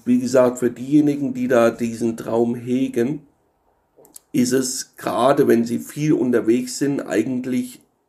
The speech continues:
irgendwann wie so ein logischer Schritt, dass man das dann vertieft und auch dort bleibt. Ich kenne den einen oder anderen wirklich guten Gast, beziehungsweise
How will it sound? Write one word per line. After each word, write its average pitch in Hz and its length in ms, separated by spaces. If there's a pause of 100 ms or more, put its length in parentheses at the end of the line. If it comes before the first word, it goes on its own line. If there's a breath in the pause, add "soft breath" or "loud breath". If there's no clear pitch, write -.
(640)
irgendwann 123 680
wie 123 80
so 123 160
ein 117 80
logischer 123 560
Schritt, - 460 (320 loud breath)
dass 127 160
man 120 140
das 123 200
dann 117 160
vertieft 127 600
und 120 160
auch 117 200
dort - 340
bleibt. - 480 (560 loud breath)
Ich - 100
kenne 127 180
den 135 140
einen 127 240
oder 139 200
anderen 127 260
wirklich 135 400
guten 127 420
Gast, - 540 (380)
beziehungsweise 117 1040